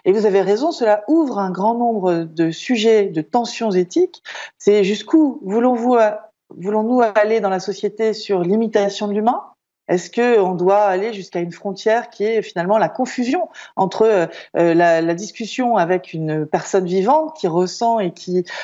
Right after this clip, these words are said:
a une certaine morale et qui, euh, va répondre avec sa conscience et par rapport à une machine qui finalement, euh, est une sorte de perroquet, euh, euh, complexe parce que, euh, il répète pas exactement les phrases que vous avez dit, mais il est capable d'en construire des nouvelles à partir des phrases qu'il a déjà mémorisées.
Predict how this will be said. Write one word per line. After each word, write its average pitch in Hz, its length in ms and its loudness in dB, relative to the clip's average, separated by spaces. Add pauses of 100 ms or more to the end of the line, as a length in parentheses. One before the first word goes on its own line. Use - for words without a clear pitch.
a 165 120 2
une 170 120 -2
certaine 170 300 -4
morale 190 580 2
et 175 100 2
qui, 208 360 -8 (340)
euh, 165 280 4
va 170 160 0
répondre 196 760 -2 (140)
avec 180 220 0
sa 190 120 -2
conscience 277 640 -2 (460)
et 185 340 4
par 175 160 0
rapport 170 220 0
à 214 60 2
une 185 80 0
machine 262 500 -2
qui - 260 -16
finalement, 214 640 2
euh, 160 240 2
est 156 180 -2 (220)
une 156 100 -10
sorte 208 180 -2
de 175 80 0
perroquet, 226 800 0
euh, 160 280 -2 (340)
euh, 156 200 2
complexe 175 640 -2
parce 156 200 -8
que, 196 100 -2
euh, 175 220 2 (260)
il 160 100 -2
répète 190 280 0
pas 214 100 4
exactement 220 460 -2
les 196 80 -4
phrases 190 260 -2
que 185 80 -10
vous 170 60 -2
avez 170 160 0
dit, 233 280 -2
mais 226 140 0
il 220 60 2
est 190 40 0
capable 202 220 2
d'en 180 80 -4
construire 233 400 -2
des 185 100 4
nouvelles 208 440 2
à - 80 2
partir 262 320 -4
des 190 140 2
phrases 277 520 -2
qu'il 175 100 -6
a 160 60 0
déjà 233 320 0
mémorisées. 196 580 -2